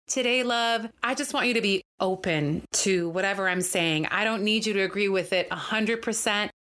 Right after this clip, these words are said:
but I just hope that you can listen to this with an open heart, and perhaps something will shift for you, because I know that me shifting my idea, reframing my idea of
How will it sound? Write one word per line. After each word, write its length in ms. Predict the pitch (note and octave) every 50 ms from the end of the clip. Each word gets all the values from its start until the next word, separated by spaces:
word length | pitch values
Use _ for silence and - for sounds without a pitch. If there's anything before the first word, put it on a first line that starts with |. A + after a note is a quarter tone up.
| _
but 280 | - A3 A3 G#3+ - - - _ _ _ _ _ _ _ _ -
I 140 | A3 A#3
just 200 | A#3 B3+ B3+ -
hope 460 | - - - - C4 B3 A3+ A#3 - -
that 180 | - F#3 G3+ F3
you 120 | G3 G#3
can 200 | - G#3+ G3 F#3
listen 280 | F3+ F3+ F#3 - G3 F#3
to 100 | - F3+
this 220 | E3+ F3 E3 -
with 140 | F3 D#3+ F3
an 120 | E3+ - -
open 320 | - G3+ G#3+ - A#3+ A#3
heart, 400 | G#3 - - F3+ E3+ E3+ E3+ - - _ _ _ - -
and 300 | C#4 C#4 C#4 C4+ A#3+ -
perhaps 440 | - B3+ A3+ - C4 C4+ C4+ -
something 640 | - - - B3 A3+ A3 A3 - A3 G#3 G3+ G3+ - E3
will 300 | F3+ F3+ F3 F3 - -
shift 320 | - - - F3 E3 -
for 100 | - E3
you, 220 | D#3 D3+ D3+ D3
because 320 | D3 E3 E3+ E3+ F#3+ F#3 F#3
I 140 | F#3+ F#3 G3
know 500 | G3 G#3 A3 A#3 B3 B3+ B3+ B3+ B3 A#3 _ -
that 300 | A3 G#3+ G#3 G#3 - -
me 640 | G#3 G#3+ A3 A3 A#3+ B3+ C4 C4+ C#4 C#4 C#4+ C4+ -
shifting 520 | - - - - B3 B3 - - B3+ A#3 A3+
my 180 | G3+ F#3+ F#3
idea, 500 | F#3 F3+ F3 - F3+ E3 E3 D#3+ D#3+ D#3+
reframing 560 | E3 G3+ A3 G#3+ - - A3 G3+ G3+ G3+ G3
my 180 | G3 F3+ E3+ E3
idea 520 | E3 E3+ E3 E3+ F3 E3 E3 D#3+ D#3 D3+ - -
of 260 | E3+ E3 E3 D#3+ E3